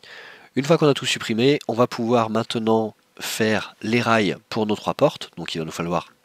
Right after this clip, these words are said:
ben, trois, euh, trois lignes à l'intérieur. Donc pour ça, on va faire ça très simplement, vous allez voir. On va sélectionner ce trait,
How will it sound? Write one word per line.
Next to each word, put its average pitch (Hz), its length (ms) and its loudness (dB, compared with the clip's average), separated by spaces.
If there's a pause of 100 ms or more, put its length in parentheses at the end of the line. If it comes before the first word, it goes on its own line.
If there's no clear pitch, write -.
(360)
ben, - 340 -16
trois, 104 500 2
euh, 131 320 -8 (540)
trois 82 240 -4
lignes 101 460 -2 (240)
à - 140 -14
l'intérieur. 98 680 -4 (680)
Donc 120 140 0
pour - 180 -2
ça, 147 220 4 (340)
on 90 80 -8
va 98 80 -2
faire - 160 -4
ça - 120 -6
très - 180 -8
simplement, 98 420 -6
vous 95 140 -6
allez 71 140 -8
voir. 131 280 -2
On 196 80 -6
va 123 120 -4
sélectionner 156 440 0
ce 127 140 0
trait, 127 320 -4